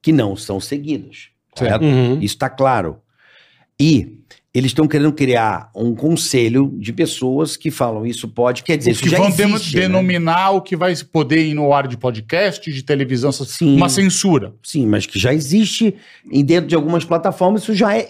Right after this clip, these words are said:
Speaker 1: já existe.
Speaker 2: Eles querem criar, vamos supor, leis. Você não pode falar na cabeça do pau em
Speaker 1: Não
Speaker 2: internet.
Speaker 1: sei se especificamente isso. Vou dar um exemplo. Tem algumas plataformas aí que tá assim,
Speaker 3: Obrigado.
Speaker 1: o T S E informa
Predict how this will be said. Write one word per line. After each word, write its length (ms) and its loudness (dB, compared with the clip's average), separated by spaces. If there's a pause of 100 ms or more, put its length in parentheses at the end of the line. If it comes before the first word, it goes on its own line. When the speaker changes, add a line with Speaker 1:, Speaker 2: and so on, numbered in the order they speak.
Speaker 1:
já 240 2
existe. 680 -2
Speaker 2:
Eles 160 0
querem 220 0
criar, 220 0
vamos 220 -4
supor, 280 -4
leis. 640 -2
Você 260 -4
não 140 0
pode 240 -2
falar 320 0
na 120 0
cabeça 360 -2
do 120 0
pau 480 -2 (260)
em 80 -2
Speaker 1:
Não 240 0 (220)
Speaker 2:
internet. 100 2
Speaker 1:
sei 160 2
se 140 -2
especificamente 960 0
isso. 180 0
Vou 140 2
dar 280 0
um 140 2
exemplo. 680 -2 (400)
Tem 140 2
algumas 340 0
plataformas 760 0
aí 160 4
que 120 -2
tá 140 0
assim, 240 0
Speaker 3:
Obrigado. 260 -10 (300)
Speaker 1:
o 100 0
T 200 0
S 280 0
E 200 4
informa 840 -2